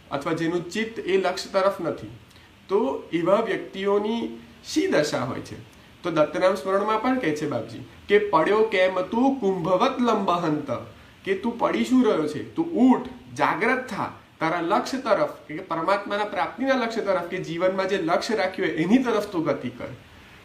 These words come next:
બાપજીએ આપણને ઘણી બધી એવી બોધમય વાતો આપણને આપી કે જેના માધ્યમથી આપણે આળસ મૂકી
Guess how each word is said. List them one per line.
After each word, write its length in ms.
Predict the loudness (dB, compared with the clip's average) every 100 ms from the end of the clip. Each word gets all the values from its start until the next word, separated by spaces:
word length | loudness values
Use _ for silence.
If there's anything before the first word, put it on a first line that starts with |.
| -8
બાપજીએ 680 | -2 -2 -2 2 2 2 -10 -18 -20 -20 -20 -20 -20 -12 0
આપણને 360 | 0 0 -4 -6
ઘણી 360 | -6 -4 -4
બધી 320 | 0 -2 -2
એવી 140 | -4 0
બોધમય 480 | 4 4 4 0 2
વાતો 320 | 2 2 2
આપણને 460 | 2 2 0 0
આપી 260 | -2 -6 -10 -4
કે 100 | 0
જેના 240 | 2 2
માધ્યમથી 800 | 2 2 -2 -2 0 -2 -4 -14 -18 -20 -10 0
આપણે 480 | 0 2 -2 -4 -2
આળસ 400 | 2 2 2 -2
મૂકી 460 | -4 -6 -6 -8 -8